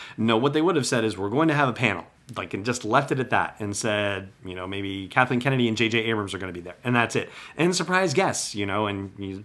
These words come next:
see who shows up, basically. But no, they're not doing anything. So once again, I think we're going to be stuck on the outside going, "Ooh, come on." And that, of course, means that the next time that we are bound to see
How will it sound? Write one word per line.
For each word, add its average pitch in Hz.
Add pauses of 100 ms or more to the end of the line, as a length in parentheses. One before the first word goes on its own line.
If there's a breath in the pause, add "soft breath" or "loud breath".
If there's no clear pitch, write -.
(140)
see 117
who 113
shows 113
up, - (260 loud breath)
basically. 90
But 90 (260 loud breath)
no, 110
they're 147
not 135
doing 180
anything. 196
So 120 (180)
once 113
again, 180
I 165
think 151
we're 135
going 139
to 147
be 147 (300 loud breath)
stuck 139
on 175
the 180
outside 175
going, 185
"Ooh, 453
come 175
on." 185 (280 loud breath)
And 131
that, 269
of 220
course, 113
means 113
that 117
the 117
next 135
time 165
that 117
we 127
are 131
bound 120
to 117
see 110